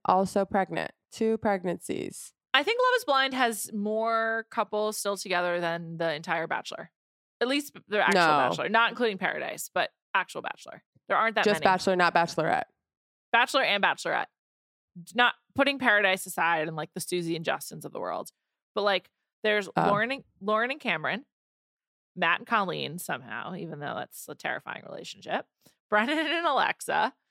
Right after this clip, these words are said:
Speaker 2: um, the
Speaker 1: Mm-hmm.
Speaker 2: Browns, Tiffany and Brett.
Speaker 1: Oh. Bliss and Zach.
Speaker 2: Bliss and Zach.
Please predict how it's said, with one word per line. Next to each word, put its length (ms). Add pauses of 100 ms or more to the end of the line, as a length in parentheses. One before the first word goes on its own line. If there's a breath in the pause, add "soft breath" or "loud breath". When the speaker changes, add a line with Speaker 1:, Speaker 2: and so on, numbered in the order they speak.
(300)
Speaker 2:
um, 420
the 60
Speaker 1:
Mm-hmm. 60
Speaker 2:
Browns, 760 (800)
Tiffany 680
and 560
Brett. 360 (640)
Speaker 1:
Oh. 280 (540)
Bliss 220
and 100
Zach. 300 (160)
Speaker 2:
Bliss 320
and 160
Zach. 420